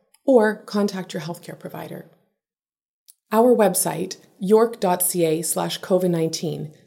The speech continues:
has more mental health resources and information on how to cope with and reduce stress and anxiety, how to talk to your children about covid nineteen,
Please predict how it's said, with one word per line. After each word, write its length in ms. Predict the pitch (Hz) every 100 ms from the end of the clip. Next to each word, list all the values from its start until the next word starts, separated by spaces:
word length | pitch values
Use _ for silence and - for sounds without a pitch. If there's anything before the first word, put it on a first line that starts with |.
| _
has 200 | 208 190
more 300 | 208 233 240
mental 320 | 214 190 190
health 320 | 170 180 175
resources 720 | 175 175 170 160 156 165 151 - - _
and 160 | 196 196
information 600 | 196 170 175 165 160 175
on 120 | 165
how 120 | 175
to 80 | 170
cope 360 | 175 220 226 196
with 220 | 185 -
and 200 | 185 180
reduce 540 | 180 180 165 - - -
stress 360 | 185 175 -
and 180 | - 170
anxiety, 580 | 170 170 156 156 156 156 _ _ _ _
how 120 | 214
to 100 | 233
talk 340 | 226 - 247 247
to 120 | 233
your 80 | 233
children 560 | 226 214 233 220 165 -
about 300 | 180 175 -
covid 300 | 185 170 170
nineteen, 600 | 165 165 160 175 160 170